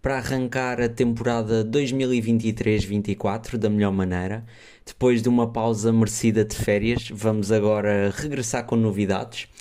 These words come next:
Hoje é dia um de setembro, são neste momento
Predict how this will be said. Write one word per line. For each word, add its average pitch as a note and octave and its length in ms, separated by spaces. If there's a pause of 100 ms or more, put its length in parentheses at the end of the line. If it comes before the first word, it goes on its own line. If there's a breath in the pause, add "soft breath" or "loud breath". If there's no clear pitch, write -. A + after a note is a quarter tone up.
(320 loud breath)
Hoje E3+ 240
é D3+ 40
dia C3+ 200
um C3 200
de F#3+ 80
setembro, E3 520 (180)
são - 180
neste B2 360
momento A#2+ 1120